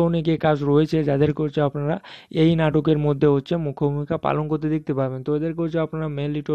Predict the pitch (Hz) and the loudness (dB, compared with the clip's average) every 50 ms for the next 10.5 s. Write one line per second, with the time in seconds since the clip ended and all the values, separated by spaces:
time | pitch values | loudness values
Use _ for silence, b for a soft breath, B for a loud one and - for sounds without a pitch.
0 | 147 151 143 147 147 143 139 - - 147 147 147 143 147 147 - 139 135 139 143 | -2 0 -2 -2 -4 -4 -6 -6 -6 -6 -4 -4 -4 -4 -4 -4 -4 -4 -4 -4
1 | 143 143 143 143 139 139 143 - 147 143 143 139 143 143 143 139 139 131 135 139 | -6 -6 -4 -4 -4 -4 -4 -2 -2 -2 -2 -2 -4 -4 -4 -2 -2 -2 -2 -4
2 | 143 143 139 139 - 143 135 - - - 139 143 143 143 143 143 143 139 143 B | -4 -6 -6 -6 -4 -4 -4 -4 -4 -4 -4 -4 -2 -2 -2 0 -2 -2 -4 B
3 | B B B B B B B B - 147 147 147 143 - - 147 139 135 143 143 | B B B B B B B B -2 0 0 0 -2 -2 -2 -2 0 2 2 2
4 | 143 139 143 139 135 143 143 143 143 143 139 139 131 151 143 143 147 - B B | 2 2 2 0 0 0 0 0 0 0 0 -2 -2 -2 -4 -4 -6 -8 B B
5 | B B B - 156 147 - 165 160 151 160 156 147 156 156 151 156 156 123 147 | B B B -6 -4 -2 0 0 2 4 4 2 2 2 2 2 2 4 4 4
6 | 151 151 151 151 147 156 143 156 156 151 143 143 143 143 143 139 160 147 - - | 2 2 2 2 2 0 2 2 2 2 2 4 4 4 4 2 2 0 0 0
7 | 147 147 147 147 147 147 151 147 143 - 147 147 147 147 143 143 143 143 143 139 | 0 0 0 0 0 2 2 2 2 2 0 2 2 2 4 4 4 4 4 4
8 | - 151 143 139 143 143 143 135 151 151 147 147 151 151 147 139 147 147 147 143 | 2 2 4 4 4 4 4 4 4 4 2 4 4 2 2 2 2 0 0 -2
9 | 143 135 - 147 143 143 147 147 139 143 139 139 135 135 139 143 143 143 147 135 | -2 -2 0 0 0 0 0 0 2 0 2 2 2 2 0 0 2 2 0 2
10 | 139 151 143 143 143 143 143 143 143 147 | 0 -2 -2 -2 -2 -2 -2 0 0 0